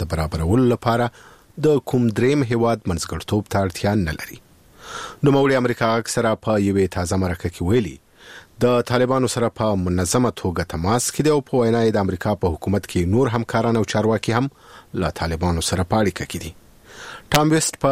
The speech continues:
دې مرکه کې د طالبانو سره د امریکا پر مستقیم ډایالوګ ټینګار کړی. ویلي دي، فکر نه کوي چې په دې برخه کې دې کوم دریم هیواد ته اړتیا وي. نوموړي دا څرګندونې په داسې حال کې کړي چې یو شمېر شنونکي په افغانستان کې د طالبانو پر چارواکو د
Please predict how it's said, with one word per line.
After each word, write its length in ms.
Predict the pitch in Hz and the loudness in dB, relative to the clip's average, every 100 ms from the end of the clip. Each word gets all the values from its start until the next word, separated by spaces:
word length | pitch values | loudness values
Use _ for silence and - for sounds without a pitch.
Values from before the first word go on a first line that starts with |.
| 127 | 2
دې 140 | 123 120 | 2 2
مرکه 260 | 107 - | 0 -2
کې 140 | 104 113 | -4 -2
د 60 | 95 | -2
طالبانو 420 | 98 92 95 98 90 | -2 -2 0 0 0
سره 140 | 92 90 | -2 0
د 40 | |
امریکا 280 | 85 82 - 98 | -2 -2 -2 -2
پر 100 | - 85 | -2 -4
مستقیم 480 | 82 - - - 123 104 87 | -4 -4 -2 0 2 0 -2
ډایالوګ 400 | 85 82 104 - | -2 0 0 -2
ټینګار 380 | - 80 92 139 - | -6 -2 0 0 0
کړی. 140 | 175 165 | 0 4
ویلي 240 | 151 165 160 | 4 2 2
دي، 40 | 165 - - - - | -2 -6 -20 -18 -4
فکر 260 | 196 170 160 | -2 0 0
نه 60 | - | 2
کوي 120 | 131 | 0
چې 160 | - - | 0 -2
په 100 | 98 | 0
دې 80 | 113 | 2
برخه 200 | 123 131 | 0 -2
کې 140 | 120 139 | -2 0
دې 80 | 143 135 - | 0 0 0
کوم 120 | 101 85 | -2 0
دریم 220 | 90 120 104 | 2 2 2
هیواد 320 | 85 78 78 | -2 -4 -2
ته 160 | 104 101 | -2 -2
اړتیا 280 | - - - | -2 -4 -4
وي. 120 | 143 - _ _ _ - - - | -10 -14 _ _ _ -16 -16 -2
نوموړي 320 | 113 117 123 123 | 2 4 4 2
دا 60 | 120 | 0
څرګندونې 540 | - 110 113 113 117 107 | 0 -2 0 2 2 0
په 80 | 110 | 0
داسې 140 | 110 117 | 0 -2
حال 100 | 107 | -2
کې 120 | 101 - | -4 0
کړي 160 | 117 110 | 0 2
چې 60 | |
یو 140 | 113 101 | 0 0
شمېر 220 | - 101 - | 0 0 2
شنونکي 420 | 98 117 127 - | 2 2 0 -2
په 120 | 117 | -2
افغانستان 460 | - 101 90 107 104 | -2 -2 0 0 0
کې 100 | - 139 | 0 0
د 200 | 110 104 | 0 0
طالبانو 460 | 95 92 92 127 139 - | 0 0 2 2 2 0
پر 100 | - | -4
چارواکو 480 | 98 92 92 - 127 120 | -2 0 -2 2 0 2
د 180 | 107 | 0